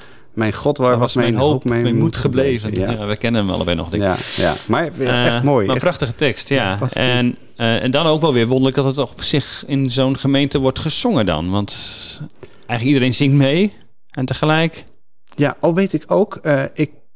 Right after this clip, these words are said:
Speaker 1: ken mensen van vroeger, eh, uit de gereformeerde gemeente in Nederland die bij sommige psalmen om die reden hun mond hielden.
Speaker 2: Oh ja?
Speaker 1: Die zeiden, "Ja, maar wacht even, hier zingt het,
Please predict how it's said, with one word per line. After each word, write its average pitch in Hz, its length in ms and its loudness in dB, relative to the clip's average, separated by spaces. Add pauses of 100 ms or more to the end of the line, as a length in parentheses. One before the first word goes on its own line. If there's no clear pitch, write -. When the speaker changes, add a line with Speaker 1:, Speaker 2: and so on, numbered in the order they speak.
(200)
Speaker 1:
ken 160 260 4
mensen 165 300 2
van 135 140 2
vroeger, 151 460 0
eh, 131 200 -2
uit - 400 -2
de 131 80 2
gereformeerde 117 360 -2
gemeente 120 220 2
in 107 80 2
Nederland 123 480 0
die 143 120 4
bij 131 140 2
sommige 156 340 0
psalmen 131 360 0
om 113 100 0
die 131 140 2
reden 117 260 2
hun 110 120 4
mond 147 260 4
hielden. 76 320 -2
Speaker 2:
Oh 151 60 2
ja? 151 260 0
Speaker 1:
Die 123 80 -6
zeiden, 120 220 2
"Ja, 113 60 2
maar 113 120 0
wacht 135 220 -4
even, 92 260 -2
hier 117 280 2
zingt 117 380 -2
het, 117 300 -2